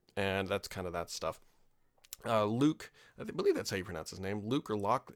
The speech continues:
L E W K. I know, I think he's in the chat room. Uh, "The clutter feature in Outlook dot com <laughs> stopped working a few weeks ago, and the settings for it completely disappeared. However, the clutter folder is now permanently attached to my inbox, and I cannot remove it.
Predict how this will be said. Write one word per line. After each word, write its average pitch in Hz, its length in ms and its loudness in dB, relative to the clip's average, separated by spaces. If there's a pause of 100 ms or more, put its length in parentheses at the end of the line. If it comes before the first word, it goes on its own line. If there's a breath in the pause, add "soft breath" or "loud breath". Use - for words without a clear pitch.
L 113 140 4
E 110 80 0
W 107 240 -2
K. 123 180 2
I 117 40 4
know, 120 100 4
I 113 40 2
think 170 160 0
he's 120 120 0
in 127 80 4
the 107 80 0
chat - 240 6
room. - 160 0 (580 loud breath)
Uh, 101 380 8 (380 soft breath)
"The 135 80 2
clutter 233 260 10
feature 208 240 4
in 160 60 6
Outlook 139 240 8
dot 131 260 6
com 117 360 6
<laughs> - 20 -2
stopped - 260 2
working 151 300 8
a 165 40 4
few 123 220 0
weeks 110 320 -4
ago, 107 220 4
and 107 80 4
the 104 60 4
settings 143 440 4 (300 soft breath)
for 127 160 6
it 110 60 2
completely 160 440 4
disappeared. 113 420 2
However, 117 360 6
the 110 80 0
clutter 208 260 2
folder 143 300 6
is 127 60 0
now 120 120 6
permanently 143 420 2
attached 120 340 0
to 113 60 0
my 107 60 0
inbox, 113 400 2
and 95 80 -4
I 85 60 -4
cannot 127 320 0
remove 98 300 0
it. 87 140 -4